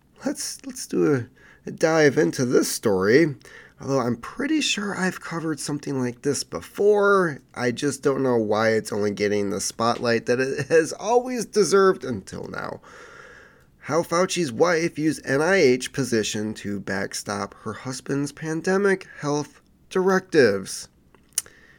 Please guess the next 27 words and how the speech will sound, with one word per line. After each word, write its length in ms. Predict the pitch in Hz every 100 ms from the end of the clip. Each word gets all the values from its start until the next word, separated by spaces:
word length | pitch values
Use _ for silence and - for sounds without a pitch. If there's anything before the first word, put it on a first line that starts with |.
| _ _ -
Yeah, 920 | - 170 147 139 127 113 104 95 92
let's 160 | 98 -
see 160 | 120
here. 200 | 101 98 - - - _ - - - 85 87 78 80 78 - - -
This 240 | 107 - -
is 140 | -
through 340 | - 117 123 -
Open 520 | - 170 170 175 170
the 80 | 151
Books. 880 | - 123 90 - - - - - - _ _ _ _ _ _ _ _ _ _ -
It 140 | 127 135
is, 380 | 139 123 - - - - - - - _
it's 160 | 117 -
the 100 | 143
Washington, 560 | 127 139 156 147 147
D 160 | 135 135
C 220 | 123 139
power 320 | 127 113 139
couple 340 | 151 110 120 135
that 120 | 117
cost 340 | - 117 117
taxpayers 640 | - 107 123 - 110 120 113
nearly 340 | 113 117 113
one 400 | 101 104 127 120
million 400 | 107 107 117 143
per 220 | 139 156
year. 580 | 170 214 226 120 92 90